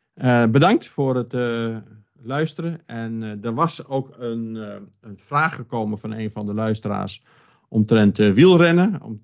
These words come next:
met name de Belgische wielrenners en rensters. Of die niet beter, eh, niet meer in een Nederlandse ploeg, eh, kunnen, eh, eh,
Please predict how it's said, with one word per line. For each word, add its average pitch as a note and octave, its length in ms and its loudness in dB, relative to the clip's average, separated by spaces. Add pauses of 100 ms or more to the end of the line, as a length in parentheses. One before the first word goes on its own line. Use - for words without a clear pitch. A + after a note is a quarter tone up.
(100)
met G#2 140 -10
name A2+ 360 -2
de G2+ 160 -6
Belgische C#3 600 0
wielrenners B2 1200 -4
en A2 180 -8
rensters. A#2 680 -6 (420)
Of A2+ 180 -10
die A2+ 140 -4
niet G#2+ 220 4
beter, A2+ 460 4
eh, G2+ 340 2 (200)
niet A#2 300 0
meer G#2+ 200 0
in G#2+ 140 2
een G2 140 2
Nederlandse C3+ 480 4
ploeg, B2+ 340 0
eh, A#2 340 4 (140)
kunnen, A2+ 460 4
eh, A2 340 4 (760)
eh, G#2 460 4